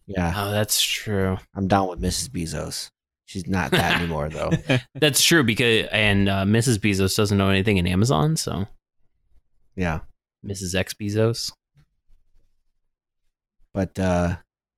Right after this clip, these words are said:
Speaker 1: yeah, man, I don't know. I don't know. It'll be interesting to see,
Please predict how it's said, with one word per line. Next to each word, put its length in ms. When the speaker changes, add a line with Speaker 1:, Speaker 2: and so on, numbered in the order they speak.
Speaker 1:
yeah, 280
man, 300
I 260
don't 160
know. 220
I 240
don't 200
know. 440
It'll 120
be 160
interesting 380
to 80
see, 520